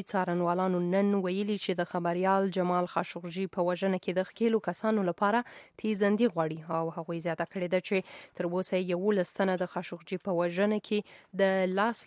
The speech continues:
لرلو په تور نیولي دي. تفصیلات یې څه دي؟ دغه تاسو ته وړاندې کوي زموږ همکاره ماوش جلیل.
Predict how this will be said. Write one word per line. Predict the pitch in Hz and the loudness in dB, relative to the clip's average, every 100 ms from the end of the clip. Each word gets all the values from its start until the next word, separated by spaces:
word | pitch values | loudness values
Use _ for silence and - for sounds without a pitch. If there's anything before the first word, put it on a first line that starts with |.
| 202 | 0
لرلو | 190 190 190 185 - | 2 2 0 -2 -4
په | - - | -10 -6
تور | 175 175 185 | -4 -2 0
نیولي | 202 180 170 160 | 0 0 -2 -4
دي. | 160 _ - | -8 _ -14
تفصیلات | 170 - 185 170 - | -12 -6 -2 -2 0
یې | 208 | -4
څه | - 233 | -2 0
دي؟ | 262 | 0
دغه | 262 233 226 | 0 -2 -2
تاسو | 214 - | -2 -4
ته | 208 196 | -4 -4
وړاندې | 185 170 165 - | -2 -4 -4 -4
کوي | 190 196 | -4 -2
زموږ | 180 165 170 190 | -2 -2 -4 -4
همکاره | 180 - 208 226 | -2 0 0 0
ماوش | 214 175 - | -2 -4 -2
جلیل. | 220 175 | -2 -2